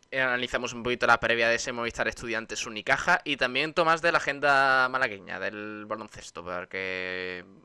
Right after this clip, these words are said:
eh, veremos cuándo juegan los principales equipos, qué encuentros hay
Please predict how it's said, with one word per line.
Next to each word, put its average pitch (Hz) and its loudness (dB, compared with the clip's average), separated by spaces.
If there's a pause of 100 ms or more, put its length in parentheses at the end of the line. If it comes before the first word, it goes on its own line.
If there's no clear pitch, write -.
(160)
eh, 90 -8
veremos 98 -8
cuándo 101 -8
juegan 104 -4
los 98 -6
principales 95 -10
equipos, 139 -4
qué 117 -4
encuentros 113 -8
hay 101 -6